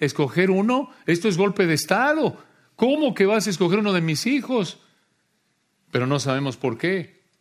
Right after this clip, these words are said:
Versículo once, entonces dijo Samuel a Isaí: "¿Son estos todos tus hijos?". Y él respondió, y escuchen esto,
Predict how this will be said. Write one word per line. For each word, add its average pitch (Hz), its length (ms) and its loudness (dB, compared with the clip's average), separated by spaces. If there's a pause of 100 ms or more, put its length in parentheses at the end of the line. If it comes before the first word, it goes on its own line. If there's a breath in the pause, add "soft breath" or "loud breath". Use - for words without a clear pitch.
(600)
Versículo 131 440 0
once, 147 160 -2
entonces 127 380 -4
dijo 131 220 -4
Samuel 123 320 -6
a 139 40 -2
Isaí: 123 240 -2
"¿Son 190 360 -4
estos 131 440 -8
todos 107 320 -6
tus - 240 -10
hijos?". 135 240 -4
Y 127 60 0
él 131 80 0
respondió, 135 540 -2
y 156 80 -2
escuchen 131 440 -6
esto, 156 440 -2